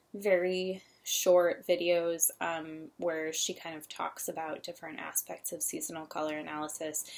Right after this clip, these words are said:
and also analyzes kind of, like, celebrity c-, style color evolution, um, and they're really fun and very informative if you are interested in color in that way.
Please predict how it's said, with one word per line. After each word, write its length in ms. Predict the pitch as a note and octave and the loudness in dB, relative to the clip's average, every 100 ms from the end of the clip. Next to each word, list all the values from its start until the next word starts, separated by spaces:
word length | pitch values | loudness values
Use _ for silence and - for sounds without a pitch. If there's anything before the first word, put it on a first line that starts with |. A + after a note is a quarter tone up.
| - - | -6 2
and 120 | G#3 | 2
also 300 | - - - | 4 2 0
analyzes 800 | D#3 D#3+ D#3 D#3 D#3 D#3+ D#3 - | -2 -6 -6 -4 -4 -2 -4 -6
kind 220 | - D#3+ | -6 -8
of, 140 | D#3 | -6
like, 220 | D3+ D3 | -6 -4
celebrity 1000 | - G#3+ G3 A3 A#3 G#3+ G#3 G3+ F#3+ F#3 | -2 2 4 4 2 0 0 0 0 -2
c-, 80 | - - - | -6 -14 -8
style 680 | - - E4+ E4 D#4+ D#4+ C4+ _ - | -2 0 2 2 2 0 -2 _ -14
color 440 | - E4 D#4 D#4 D4 | -2 2 4 4 2
evolution, 840 | C4 B3+ A#3+ A#3+ B3 B3+ A#3 A#3 - - | 2 2 2 0 -2 -2 -2 -2 -2 0
um, 380 | F3 F3 E3+ F3+ - - - - | 0 -2 -6 -10 -16 -20 -10 -2
and 640 | F#3 F3 E3+ E3+ E3+ E3+ - _ _ _ _ - | 0 0 -2 -6 -8 -10 -10 _ _ _ _ 4
they're 120 | F#3 | 8
really 200 | F#3 F3+ | 8 6
fun 260 | F3+ E3+ E3 | 2 -6 -6
and 160 | E3 | -4
very 260 | E3 D#3+ D#3+ | -2 0 -2
informative 720 | E3 - E3 D#3+ D#3 D#3 D#3 - | -6 -4 -4 -4 -2 -2 -4 -8
if 180 | - | -8
you 440 | E3+ E3 D#3 D#3 D3+ | -8 -6 -4 -4 -2
are 160 | E3+ - | -2 -4
interested 600 | E3+ - - - - - | -10 -2 0 2 0 -2
in 320 | - - F3 - _ _ _ _ _ _ - - | -4 -6 -10 -16 _ _ _ _ _ _ -20 -8
color 320 | - E4 G#3 | 0 2 2
in 240 | - G#3+ G3+ | 0 -2 -2
that 200 | F3+ - | -2 0
way. 220 | - | 0